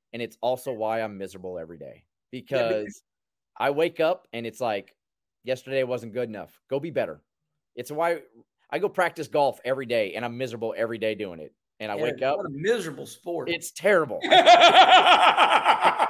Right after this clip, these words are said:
Speaker 1: The ball just frickin' sits there
Speaker 2: <laughs>
Speaker 1: and you just, just wa-, trying to hit it into this tiny asshole. Like,
Speaker 2: out of all this land they use.
Speaker 1: Yeah. And, you know, and it's,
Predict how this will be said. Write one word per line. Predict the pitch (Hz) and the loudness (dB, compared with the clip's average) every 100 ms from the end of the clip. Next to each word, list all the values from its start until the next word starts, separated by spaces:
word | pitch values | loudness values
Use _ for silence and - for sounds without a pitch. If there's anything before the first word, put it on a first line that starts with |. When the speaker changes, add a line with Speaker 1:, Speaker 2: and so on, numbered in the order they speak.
| - | 0
Speaker 1:
The | 170 | 0
ball | 214 254 277 | 2 6 6
just | 277 - _ _ | 2 -12 _ _
frickin' | 240 247 254 | 0 0 -8
sits | - - 240 - | -6 -2 -2 -2
there | 139 101 87 85 | -4 -4 -6 -4
Speaker 2:
<laughs> | 330 330 339 - - | 0 2 2 2 -2
Speaker 1:
and | 160 170 170 | -6 -6 -8
you | |
just, | 190 220 - _ _ _ - - - _ _ 175 | -8 -8 -10 _ _ _ -20 -20 -20 _ _ -4
just | 202 123 | -4 -4
wa-, | 135 139 170 160 175 - | -14 -6 -4 -4 -10 -14
trying | 214 220 | -8 -6
to | |
hit | 190 214 | -2 0
it | 208 | 0
into | 190 160 | -4 -8
this | 151 | -8
tiny | - - 226 220 | -10 -12 -10 -6
asshole. | 175 170 139 156 120 101 | -6 -6 -4 -2 -2 -4
Like, | 104 101 - - | -6 -6 -6 2
Speaker 2:
out | 262 | 4
of | 226 | 6
all | 220 302 339 | 6 8 6
this | 330 - | 4 -2
land | 233 240 226 202 | -2 -2 -2 -6
they | 175 | -6
use. | 156 151 | -6 -2
Speaker 1:
Yeah. | 214 127 80 _ _ | 0 0 -4 _ _
And, | 180 175 | -6 -6
you | 202 | -4
know, | 180 180 175 | -2 0 0
and | 175 | -2
it's, | 175 - | -2 -4